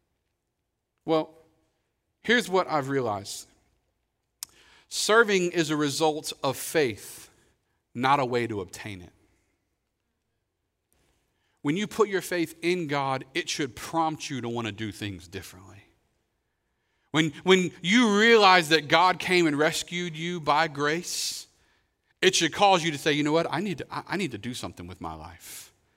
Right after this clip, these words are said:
Like, I need to get to work here. I, I need to, I, not, not get to work 'cause I need to be saved, get to work because I am. I need to create impact in people. I need to, I need to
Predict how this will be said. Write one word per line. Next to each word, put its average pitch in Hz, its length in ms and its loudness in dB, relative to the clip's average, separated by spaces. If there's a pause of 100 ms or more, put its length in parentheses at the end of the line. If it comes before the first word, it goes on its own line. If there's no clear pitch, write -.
(180)
Like, 139 120 2
I 175 80 6
need 240 120 2
to 143 60 0
get 127 140 -4
to 101 60 -10
work 107 260 -6
here. - 420 -20
I, 180 160 -4 (220)
I 175 100 2
need 233 160 -2
to, 147 80 -2 (160)
I, 165 120 4 (160)
not, 180 280 6 (140)
not 175 360 4
get 180 160 2
to 175 80 -4
work 160 220 -2
'cause 147 140 0
I 143 60 2
need 151 140 2
to 135 60 -6
be 131 80 -2
saved, 151 320 -2
get 160 140 -4
to 185 60 -8
work 165 200 -2
because 147 240 -4
I 107 120 -6
am. 147 320 -2 (720)
I 208 100 6
need 214 100 6
to 175 60 -2
create 151 280 0
impact 180 460 0
in 117 100 -8
people. 196 360 -4
I 196 80 -4
need 226 160 -2
to, 127 100 -6 (220)
I 202 40 2
need 240 140 4
to 156 100 0